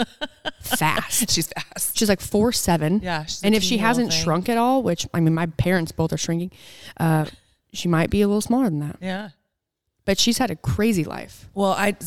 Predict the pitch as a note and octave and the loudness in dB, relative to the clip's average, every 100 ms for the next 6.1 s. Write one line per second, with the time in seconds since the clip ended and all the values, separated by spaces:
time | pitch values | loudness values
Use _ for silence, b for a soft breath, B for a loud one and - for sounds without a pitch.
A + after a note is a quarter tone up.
0 | - C3 D#3 G3 A3 F#3+ E3 D3+ D3 D3 | -8 -4 2 2 2 0 0 -2 -2 -4
1 | C#3+ D3 C#3 D3+ D3 C#3 C3+ - - _ | -4 -6 -8 -6 -6 -6 -6 -10 -18 _
2 | _ _ _ _ - D#3+ - - D#3 C#3+ | _ _ _ _ -10 -4 -2 0 -2 -4
3 | D#3+ D3+ C#3+ C#3 - D3 C#3 - - D3 | -8 -10 -12 -14 -4 -4 -4 -6 -4 -2
4 | C#3+ D#3 D3 D#3 D3+ D3+ D#3 D3+ F3 D#3 | -2 -6 -10 -10 -8 -4 -2 -2 -4 -4
5 | D3 D3 D3 C#3+ C3+ - - D3 - - | -6 -8 -8 -6 -6 -6 -6 -6 -8 -18